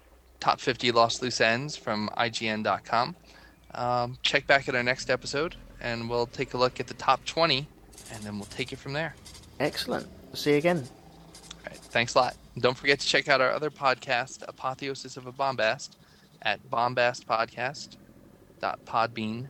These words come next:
Speaker 1: dot com, and send us email about this or any other episodes at rethinking lost, all one word,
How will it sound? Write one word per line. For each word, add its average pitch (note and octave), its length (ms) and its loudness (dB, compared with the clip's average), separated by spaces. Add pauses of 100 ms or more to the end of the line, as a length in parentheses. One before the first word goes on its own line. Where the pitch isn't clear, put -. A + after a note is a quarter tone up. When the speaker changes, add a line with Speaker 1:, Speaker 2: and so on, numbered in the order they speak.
(120)
Speaker 1:
dot A2+ 180 0
com, - 220 -4 (440)
and G#2 160 -10
send A#2+ 220 0
us A2 220 0
email C3 460 4
about A#2 280 2
this - 320 -2 (580)
or C#3 120 6
any D#3+ 140 6
other C#3+ 140 8
episodes B2 640 4
at A2+ 180 0
rethinking B2+ 680 -4
lost, A2 560 -2 (240)
all A#2 220 4
one A2 200 -2
word, C#3+ 340 2